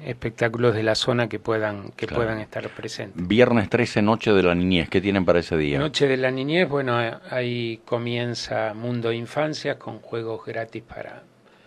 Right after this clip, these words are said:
Speaker 1: para todos los niños, Ana y Vijay, y después va a estar presente La Calle del Circo y la Alegría. La Calle del Circo y la Alegría es una compañía,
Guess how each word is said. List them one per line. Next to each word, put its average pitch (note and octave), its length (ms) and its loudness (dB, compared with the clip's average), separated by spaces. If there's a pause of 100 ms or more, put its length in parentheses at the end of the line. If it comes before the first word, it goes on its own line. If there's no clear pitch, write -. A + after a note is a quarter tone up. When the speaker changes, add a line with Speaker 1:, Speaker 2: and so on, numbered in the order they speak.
(240)
Speaker 1:
para A#2 160 -4
todos A#2 320 -2
los A2 160 -6
niños, C#3+ 460 -4 (520)
Ana A#2+ 340 0
y A#2+ 60 -2
Vijay, B2 520 -2 (100)
y D3 140 -8
después C3+ 680 -2
va B2 60 2
a A#2 40 2
estar A#2+ 300 -6
presente B2 480 -6
La A#2 120 0
Calle A#2+ 340 -2
del A2 160 -4
Circo A2+ 380 -6
y A2 40 -6
la G#2+ 100 -6
Alegría. C3+ 560 -2 (480)
La - 40 -20
Calle A#2+ 160 -2
del A#2+ 120 0
Circo B2 280 -2
y A#2 60 2
la A#2 80 2
Alegría B2 400 2
es A#2 60 2
una A#2 260 -2
compañía, A2 760 -2